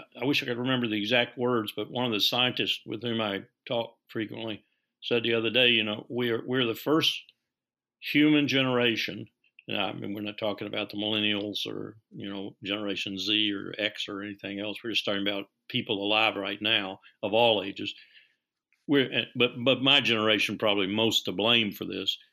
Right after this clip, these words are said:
We're the first generation of humans, the first group of humans who have the scientific methodologies and means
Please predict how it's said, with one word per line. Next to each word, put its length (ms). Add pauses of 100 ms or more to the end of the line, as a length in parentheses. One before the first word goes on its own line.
(280)
We're 140
the 80
first 480
generation 520
of 120 (240)
humans, 560
the 140
first 240
group 300
of 140
humans 640 (800)
who 600 (500)
have 400
the 100
scientific 1200 (100)
methodologies 1080
and 220
means 640